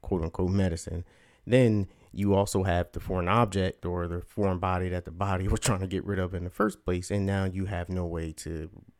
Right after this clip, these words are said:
effectively get rid of it. So we see how this is a cyclical, s-, you know, thing that causes issue, issue, issue. But he also pointed out, he said that if you allow the body to do what it needs to do,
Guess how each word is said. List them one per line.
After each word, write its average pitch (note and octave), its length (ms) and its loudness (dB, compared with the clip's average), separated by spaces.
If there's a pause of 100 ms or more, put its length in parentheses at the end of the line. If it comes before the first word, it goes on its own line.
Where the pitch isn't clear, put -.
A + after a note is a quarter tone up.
(100)
effectively E2+ 800 -4 (760)
get F2+ 160 2
rid F2+ 180 0
of D#2+ 120 -6
it. - 180 -12 (1900)
So A2 140 0
we G2+ 140 0
see D3 220 0
how G#2+ 200 2
this G2 160 -2
is F2+ 140 -6
a E2 60 -2
cyclical, F#2+ 720 -2
s-, - 240 -8 (180)
you G#2+ 140 0
know, F2+ 140 0
thing G2+ 400 2
that E2+ 240 -4 (200)
causes G2+ 600 -2 (400)
issue, G#2+ 440 -2
issue, G2 400 -4
issue. C3+ 280 -2
But F2+ 180 -2
he G#2 100 2
also C3+ 300 2
pointed F#2 380 0
out, F2 260 -4 (360)
he G2+ 140 -2
said F2+ 420 0
that F2 280 0
if F#2+ 200 -6
you B2+ 120 6
allow F#2 800 2
the F#2 80 0
body G2 380 0
to F2 160 -2
do B2+ 200 6
what C#3 140 6
it C3 80 4
needs A#2 260 2
to C#3+ 180 2
do, F#2+ 380 -2